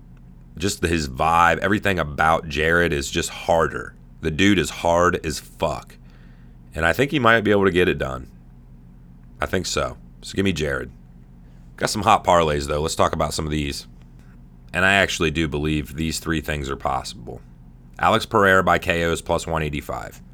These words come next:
I can see Jared Cannonier getting a ref stoppage, which counts as a K O. That's plus eight hundred. Like, that's his path to victory.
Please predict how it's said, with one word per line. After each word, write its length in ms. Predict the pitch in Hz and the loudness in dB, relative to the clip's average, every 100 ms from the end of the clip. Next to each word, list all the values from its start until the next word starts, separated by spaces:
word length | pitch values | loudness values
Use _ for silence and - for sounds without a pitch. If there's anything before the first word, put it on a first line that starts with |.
| - - - - - - - - - - - | -20 -20 -20 -20 -20 -20 -20 -20 -20 -12 -2
I 140 | 131 | 0
can 160 | 185 151 | 0 -2
see 320 | - 127 117 | 2 2 2
Jared 380 | 92 101 101 82 | 4 4 4 2
Cannonier 480 | 98 92 87 85 | 2 2 2 2
getting 260 | 80 82 82 | 2 0 0
a 80 | 76 | 0
ref 240 | 82 82 | 0 0
stoppage, 480 | - 82 76 69 64 | 0 0 0 0 -6
which 160 | 69 - | -8 -4
counts 260 | 82 82 | -2 -2
as 120 | 76 | -4
a 40 | 69 | -6
K 280 | 85 76 69 | -4 -2 -4
O. 200 | 62 62 | -6 -6
That's 200 | 98 - | -6 -8
plus 460 | - - 98 - - | -8 -6 -4 -6 -8
eight 280 | 80 92 - | -8 -6 -10
hundred. 800 | - - 85 98 62 57 53 - - - - - - | -16 -10 -6 -6 -8 -12 -16 -20 -20 -20 -20 -20 -10
Like, 120 | 78 | -6
that's 200 | - 107 | -2 0
his 160 | 131 95 | 0 0
path 320 | 101 95 - | 4 2 2
to 80 | 73 | -4
victory. 580 | 73 90 - 60 60 | -4 -4 -6 -12 -14